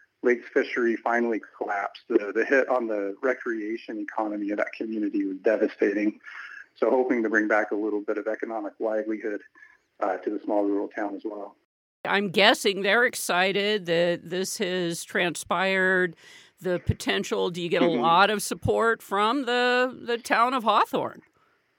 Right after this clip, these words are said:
Speaker 1: We do. We do. Our most vocal support is definitely from residents of Hawthorne, and even former residents like myself. Um, that lake provides a lot of, a lot of very vivid, joyful memories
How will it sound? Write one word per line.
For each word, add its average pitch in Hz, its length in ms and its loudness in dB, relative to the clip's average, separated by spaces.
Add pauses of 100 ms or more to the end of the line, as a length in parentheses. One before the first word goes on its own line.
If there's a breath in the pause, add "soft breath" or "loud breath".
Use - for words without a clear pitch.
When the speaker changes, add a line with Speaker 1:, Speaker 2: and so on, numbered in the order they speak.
(840)
Speaker 1:
We 139 140 6 (220)
do. 131 260 2
We 127 220 2
do. 120 300 -2
Our 120 180 2
most 139 260 0
vocal 131 380 -2
support 131 560 0
is 113 200 -2 (140)
definitely 123 440 -2
from 110 300 -10
residents 104 460 -6
of 110 140 -2
Hawthorne, 110 440 -2
and 127 80 2
even - 220 6
former 117 300 -4
residents 98 480 -4
like 101 160 -2
myself. 98 400 0 (840 loud breath)
Um, 107 400 2
that 107 240 0
lake 117 240 2 (220)
provides 113 380 -4
a 113 40 -6
lot 110 240 -4
of, 104 80 -6
a 104 120 -8
lot 107 220 -4
of 101 140 -12 (320 loud breath)
very 131 560 4 (140)
vivid, 123 480 0
joyful 117 340 -2
memories 107 480 -4